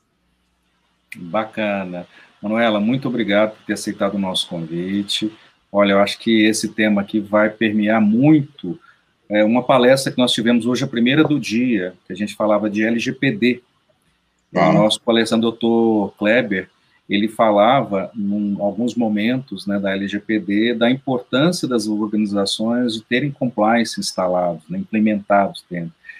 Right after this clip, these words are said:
Speaker 1: Então, ele deixou essa deixa já, que eu acho que você vai explorar muito bem. A
Speaker 2: Ah,
Speaker 1: Sara
Speaker 2: não,
Speaker 1: vai,
Speaker 2: com certeza.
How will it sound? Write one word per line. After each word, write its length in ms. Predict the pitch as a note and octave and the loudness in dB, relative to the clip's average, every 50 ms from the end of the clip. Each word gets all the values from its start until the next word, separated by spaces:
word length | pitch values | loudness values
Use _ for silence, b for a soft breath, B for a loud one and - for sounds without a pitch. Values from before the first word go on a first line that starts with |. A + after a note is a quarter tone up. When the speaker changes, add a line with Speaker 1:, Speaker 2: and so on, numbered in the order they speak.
| B B - | B B -20
Speaker 1:
Então, 720 | - - - G#2+ G#2+ A2+ A#2 B2 B2+ B2 A#2 A2+ G#2 F#2 | -16 -6 0 2 2 4 4 4 4 4 4 2 2 0
ele 160 | G2+ G#2 G#2+ G#2+ | 0 -2 -2 0
deixou 480 | G#2 A#2 A2+ - - - A#2 A2+ A2+ | 0 0 0 0 -2 -2 0 2 2
essa 240 | A#2 A2+ - - A#2 | 2 0 0 -2 -2
deixa 540 | G#2 G2 G#2+ G#2+ A2 A2 G#2+ - - A2 G2+ | 0 2 2 2 2 2 0 -2 -4 -4 -4
já, 400 | G2 G2 G2+ G2+ G#2 G#2+ A2 A2+ | -4 -2 0 2 2 2 2 0
que 120 | - - | -2 -2
eu 40 | G#2+ | -2
acho 140 | G#2 - - | -2 -2 -4
que 60 | - | -8
você 300 | G#2+ A2 G#2+ G#2+ - A2 | -6 -6 -6 -4 -4 -6
vai 240 | A2 G2+ G2+ G#2 G#2 | -6 -2 -2 -2 -2
explorar 460 | G#2+ - - - G#2+ G#2 G2 G2+ G2+ | -2 -4 -8 -4 -2 0 2 2 2
muito 320 | G2 F#2+ G2 G#2+ A2 - - | 2 0 -2 -2 -4 -6 -8
bem. 260 | G#2+ F#2 E2 D#2 D#2+ - _ _ _ b b b b b b b b b b F#3 - | -6 -6 -6 -6 -10 -12 _ _ _ b b b b b b b b b b 0 2
A 60 | - | 4
Speaker 2:
Ah, 20 | |
Speaker 1:
Sara 240 | - - - E3 - | 4 6 6 4 4
Speaker 2:
não, 80 | - C#3+ | 2 2
Speaker 1:
vai, 100 | D3+ D#3 | 0 -2
Speaker 2:
com 120 | F#3+ F#3+ | -2 -4
certeza. 260 | - - - - - | -6 -6 -6 -8 -8